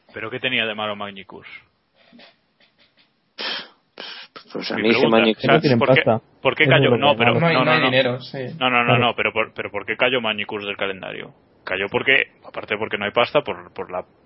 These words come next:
Speaker 1: pésimas, pésimos accesos que tenía. Ahora
Speaker 3: Sí.
Speaker 1: están haciendo, han aprobado, el gobierno ha aprobado la, la, hacer una autovía que llega justo, pasa justo por el lado del,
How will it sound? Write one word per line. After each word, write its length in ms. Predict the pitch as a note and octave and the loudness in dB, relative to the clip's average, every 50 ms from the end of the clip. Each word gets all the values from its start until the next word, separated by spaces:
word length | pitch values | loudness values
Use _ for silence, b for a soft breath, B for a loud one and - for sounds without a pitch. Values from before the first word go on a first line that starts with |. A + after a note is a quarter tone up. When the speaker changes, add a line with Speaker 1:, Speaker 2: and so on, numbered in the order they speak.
| _ _ _ _ _ - | _ _ _ _ _ -2
Speaker 1:
pésimas, 680 | - A2 - - A#2 A2 A2+ A2+ A2+ A2 G2+ G2 - - | -2 0 0 0 -2 -2 0 2 2 2 0 -2 -6 -6
pésimos 300 | - G#2+ G2+ A#2+ B2 A2+ | -6 -4 -4 -2 -2 0
accesos 420 | A#2+ G#2 - - C3 A#2+ A#2+ G2+ - | 0 -2 -2 -2 -4 -4 -4 -4 -8
que 100 | - G2 | -8 -10
tenía. 360 | - F#2 G#2+ C3 C3+ G#2+ - _ B B B B B B B B | -8 -4 -2 -2 -2 -2 -4 _ B B B B B B B B
Ahora 200 | G#2+ G2+ G#2 A2 | 0 2 2 2
Speaker 3:
Sí. 40 | G2 | 2
Speaker 1:
están 180 | F2+ C#3+ C3 B2+ | 2 2 2 2
haciendo, 460 | A#2+ - - B2 A2+ G#2+ G#2 G2+ - _ _ _ _ _ _ _ _ _ _ _ - - - - - | 2 2 2 0 0 0 -2 -6 -8 _ _ _ _ _ _ _ _ _ _ _ -18 -16 -12 -6 -2
han 120 | A#2 A#2 | 0 0
aprobado, 520 | A#2+ A#2 - A#2 G#2+ A2 A2 G#2+ G2+ F#2+ G2 | 0 2 2 4 6 6 6 6 4 0 -4
el 80 | G2+ G#2 | -6 -6
gobierno 280 | G#2 G2+ G#2 G#2+ A#2 | -4 -4 -2 0 0
ha 40 | A#2 | 0
aprobado 400 | A2+ B2 A#2+ A#2 A#2 A#2 A2+ G#2+ | 0 2 4 4 4 4 4 2
la, 360 | G2 - - - - - - - - | 2 0 -2 -4 -4 -8 -10 -12 -14
la, 260 | - - - - - _ - - - - A#2+ | -16 -14 -16 -16 -18 _ -20 -14 -10 -10 -8
hacer 180 | - - A2+ | -6 -4 -4
una 120 | G#2+ G#2+ A2 | 0 2 2
autovía 500 | A2 G#2 - G#2+ A2 A#2+ B2 B2+ D3 D#3 | 2 2 2 2 4 6 6 6 4 2
que 100 | - G2+ | 0 -2
llega 240 | F#2+ G#2 G#2 G#2 G#2 | 0 0 0 0 -2
justo, 320 | - - A#2+ A2 - - A2 | -6 -8 -10 -10 -8 -6 -4
pasa 180 | - G#2 G#2 G#2+ | -4 -2 -4 -4
justo 260 | - G#2 G2+ - A#2+ G#2+ | -10 -10 -8 -8 -6 -6
por 160 | G2+ - - | -6 -8 -6
el 80 | G#2+ | -6
lado 260 | G2 - A#1 A#1+ - - | -4 -4 -4 -4 -4 -6
del, 260 | - - - - | -6 -6 -8 -10